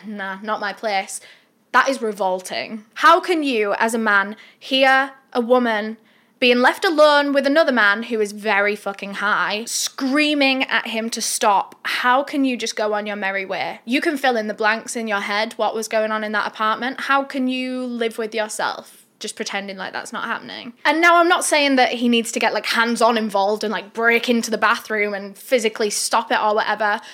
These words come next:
but you can call the police, you can tell neighbours, you can call up her boyfriend maybe. You could do literally anything else other than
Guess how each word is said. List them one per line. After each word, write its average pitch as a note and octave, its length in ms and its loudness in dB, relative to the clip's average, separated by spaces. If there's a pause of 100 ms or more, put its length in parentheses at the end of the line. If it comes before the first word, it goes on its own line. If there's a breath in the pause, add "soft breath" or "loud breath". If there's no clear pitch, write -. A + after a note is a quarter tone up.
(220 loud breath)
but - 240 6
you B3 160 -8
can F4 120 -4
call D#4 140 2
the C4 80 0
police, B3+ 500 -6
you A3 140 -10
can G3+ 240 -10
tell G3 220 -8
neighbours, G3+ 640 -8
you G3+ 160 -12
can G3 480 -14 (120)
call G3 260 0
up A#3 120 -6
her C4+ 140 2
boyfriend A3 640 2
maybe. G3 500 -2 (220 loud breath)
You F4 140 4
could F#4+ 180 2
do D4 300 0 (320 loud breath)
literally E4 840 2 (260)
anything D#4 460 2
else G#3+ 400 2
other C#4 260 4
than A3+ 360 2